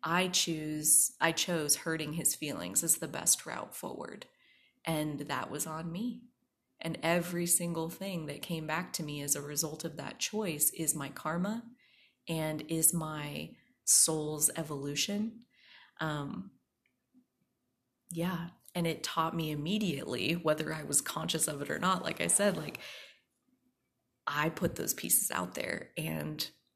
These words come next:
if I didn't like how that unfolded, I should put better pieces out there. Our choices are,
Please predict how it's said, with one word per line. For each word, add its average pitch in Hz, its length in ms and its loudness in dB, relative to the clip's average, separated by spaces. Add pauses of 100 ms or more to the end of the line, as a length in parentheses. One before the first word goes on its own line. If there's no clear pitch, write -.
(340)
if 160 160 0
I 151 140 0
didn't 156 300 -2
like 156 200 2
how 151 180 0
that 151 220 -2
unfolded, 156 480 0
I 139 120 0
should 143 240 0
put - 200 -6
better - 240 -6
pieces - 360 2
out - 220 -6
there. - 300 -10 (600)
Our 160 280 -2
choices 151 520 2
are, 143 340 -2